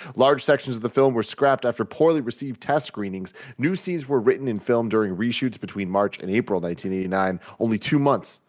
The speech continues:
before the film's release. Oh, Greg, I didn't even notice that you're wearing that,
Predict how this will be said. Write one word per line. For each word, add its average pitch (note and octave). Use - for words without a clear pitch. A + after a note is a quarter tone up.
before F#2
the E2
film's F2+
release. F2
Oh, G#2+
Greg, F#2+
I F2+
didn't B2
even D#2
notice D#2+
that E2+
you're D2+
wearing E2
that, E2+